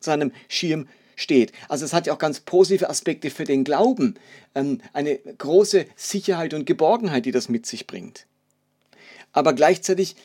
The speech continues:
gewöhnt man sich eben auch an diese absolute Herrschaftsform, die bei Gott so, äh, üblich ist.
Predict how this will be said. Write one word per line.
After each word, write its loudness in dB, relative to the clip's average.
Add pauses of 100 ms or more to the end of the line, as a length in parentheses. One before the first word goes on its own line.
(120)
gewöhnt 6
man -4
sich -6
eben -6
auch -4
an -8
diese -2 (460)
absolute 2
Herrschaftsform, -4 (360)
die -2 (220)
bei 2
Gott 2
so, -2 (480)
äh, -12
üblich 0
ist. -12